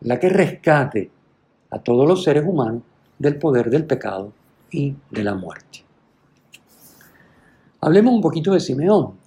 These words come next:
Simeón, dice la lectura, en el versículo veinticinco, era un hombre justo y piadoso que aguardaba el consuelo de Israel y el Espíritu Santo estaba con él. Justo significa cumplidor de la voluntad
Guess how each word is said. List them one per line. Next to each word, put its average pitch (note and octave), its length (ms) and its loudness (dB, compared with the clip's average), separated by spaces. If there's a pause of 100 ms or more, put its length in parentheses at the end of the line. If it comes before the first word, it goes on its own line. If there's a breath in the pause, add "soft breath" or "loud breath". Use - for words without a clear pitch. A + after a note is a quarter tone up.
(320 soft breath)
Simeón, D#3 440 2
dice C3+ 220 0
la D3+ 80 4
lectura, E3 480 2
en G3 140 -4
el A2 80 -4
versículo B2+ 380 0
veinticinco, D#3 640 0
era C3+ 100 4
un C3 80 0
hombre C#3 240 2
justo G3+ 340 -2
y - 20 0
piadoso C3+ 680 2 (320 loud breath)
que F#3 100 0
aguardaba D3+ 500 4
el D3 80 0
consuelo C3+ 440 2
de B2+ 120 0
Israel E3 520 2
y F#3+ 120 0
el F#3 80 4
Espíritu C#3 440 -2
Santo A2+ 380 -6
estaba G#2 540 -4 (100)
con A#2 200 -6
él. A#2+ 260 0 (1160 soft breath)
Justo - 540 0 (300)
significa C#3 760 -2 (300)
cumplidor E3 840 2
de C#3 120 -2
la A2+ 80 0
voluntad G#2+ 580 -2